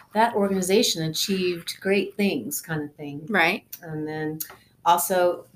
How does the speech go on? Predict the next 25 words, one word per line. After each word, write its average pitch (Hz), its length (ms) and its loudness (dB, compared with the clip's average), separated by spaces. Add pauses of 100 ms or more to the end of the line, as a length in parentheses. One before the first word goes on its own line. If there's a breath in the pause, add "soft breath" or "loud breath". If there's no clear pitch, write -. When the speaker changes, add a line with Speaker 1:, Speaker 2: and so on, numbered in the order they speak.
Speaker 1:
the 175 100 0
good 208 380 2
or 208 120 0
bad 180 480 0
outcome 165 580 -4
of 151 140 -10
an 156 160 -8
undertaking. 160 760 -8 (160)
Like, 160 340 -4 (1000)
if 175 180 -10
you 165 160 0
take 185 280 -2
on 156 380 -2
a - 80 -14
project 156 540 -4
and 151 100 -10
it 135 40 -8
Speaker 2:
Mm-hmm. 233 100 0
Speaker 1:
doesn't - 300 0
go 151 180 0
well, 139 320 -8
that's 147 420 -10
a, - 320 -20
a 143 60 -20 (100)
thing 139 320 -14